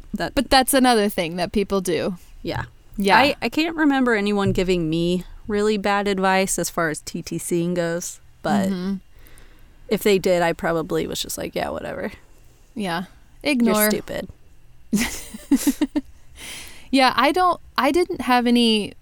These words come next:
Speaker 2: like, really terrible advice either, but one thing I do remember being super annoyed with were comments like,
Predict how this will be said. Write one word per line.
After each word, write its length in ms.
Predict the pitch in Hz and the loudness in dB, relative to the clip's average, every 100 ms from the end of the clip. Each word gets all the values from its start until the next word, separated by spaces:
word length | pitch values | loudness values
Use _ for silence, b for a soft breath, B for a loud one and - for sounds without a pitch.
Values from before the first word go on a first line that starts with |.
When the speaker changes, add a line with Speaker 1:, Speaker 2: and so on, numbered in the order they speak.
| - - 208 - | -20 -20 -18 -4
Speaker 2:
like, 200 | 214 202 | -2 -2
really 400 | 196 214 196 196 | 0 2 4 2
terrible 460 | 196 202 185 180 190 | 2 0 0 0 -2
advice 500 | 175 180 160 185 - | -2 -2 -2 -2 -4
either, 340 | - 180 - 175 | -2 -2 -2 -4
but 220 | 185 180 | -2 0
one 280 | 196 220 262 | 2 2 2
thing 200 | 311 277 | 2 2
I 100 | 233 | 2
do 220 | 196 196 | 2 2
remember 400 | 190 190 185 180 | 2 0 0 -2
being 280 | 170 165 180 | -2 -4 -4
super 540 | - - 190 185 185 - | -4 -2 0 0 -2 -2
annoyed 520 | 196 190 180 185 220 | -2 -2 0 0 0
with 420 | 247 269 269 - | 2 2 0 -2
were 280 | 208 190 180 B B B B | -2 0 -2 B B B B
comments 520 | - 220 190 180 - | -2 2 2 2 0
like, 440 | 180 151 113 - | 0 0 -4 -10